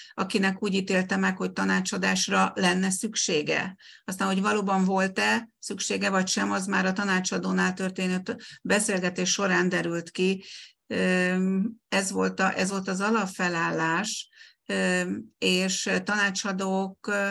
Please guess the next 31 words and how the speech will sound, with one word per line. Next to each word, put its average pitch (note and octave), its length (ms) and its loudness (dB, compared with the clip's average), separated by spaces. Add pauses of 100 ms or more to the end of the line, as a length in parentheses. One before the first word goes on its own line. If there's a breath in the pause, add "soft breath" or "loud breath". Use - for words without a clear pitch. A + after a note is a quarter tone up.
(440 loud breath)
ö, F#3 240 4
naplót G3 400 0
vezettek, F#3+ 680 0
hogy F#3+ 360 -2
úgy G3 200 0
ütemezték F#3 760 0
be F#3 200 2
az F#3 140 0
ügyfeleket, F3 680 -4
hogy F3 120 -4 (160)
mikor F#3+ 480 0
ki F#3 180 -2
tudnak F#3+ 380 -2
fogadni. E3 840 -2
Erre F#3+ 300 2
irányult F#3+ 500 2
a G3 80 -6
kérdésed, G#3 640 -2
Bors? F#3 480 -6 (1200)
Tehát G#3 240 0
így, A#3+ 160 2
így A#3+ 160 4
dolgoztunk, G#3+ 1040 0 (720 loud breath)
és, G#3+ 600 0 (500 loud breath)
ö, G#3 320 2
visszautalva, A3 680 0
amit G3+ 280 -4
Éva A3 280 4
korábban G3 480 -2
mondott, G3+ 380 -4
hogy F#3+ 300 -2